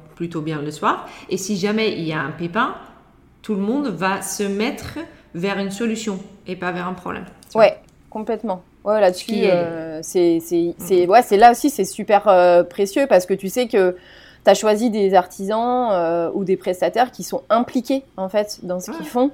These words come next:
Speaker 2: Euh, et si à un moment donné, euh, euh, voilà, il y a un petit pépin, euh, sur un projet, euh,
Speaker 1: Mm.
Speaker 2: bah, qu'ils, ils, ils vont en tout cas se déplacer ou essayer de tout faire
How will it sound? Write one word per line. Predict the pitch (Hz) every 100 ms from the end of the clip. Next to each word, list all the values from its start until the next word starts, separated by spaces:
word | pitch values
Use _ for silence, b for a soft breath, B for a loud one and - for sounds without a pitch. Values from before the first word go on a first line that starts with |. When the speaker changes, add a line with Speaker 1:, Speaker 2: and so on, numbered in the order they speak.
| b b b b -
Speaker 2:
Euh, | 175 170 170 165 -
et | 185
si | 180 226
à |
un | 220
moment | 220 220
donné, | 220 220 233 247 254
euh, | 196 175 170 165 170 b _ -
euh, | 165 165
voilà, | 190 202
il | 208
y |
a | 175
un | 185
petit | - 190
pépin, | 220 214 220 226 226
euh, | 190 175 175
sur | 175 - 185
un | 190
projet, | - 190 190 247 285 b b b
euh, | 156 165 165 160
Speaker 1:
Mm. |
Speaker 2:
bah, | 175
qu'ils, | 175 214 190 - 117 113 - - -
ils, | 208 -
ils | 220
vont | 208 240
en | 240
tout | 233
cas | 247 277
se | -
déplacer | 233 214 220 220 220 269 269 285 277
ou | 233 220
essayer | 220 240 220 240 262
de | 208
tout | 190 220
faire | - 262 277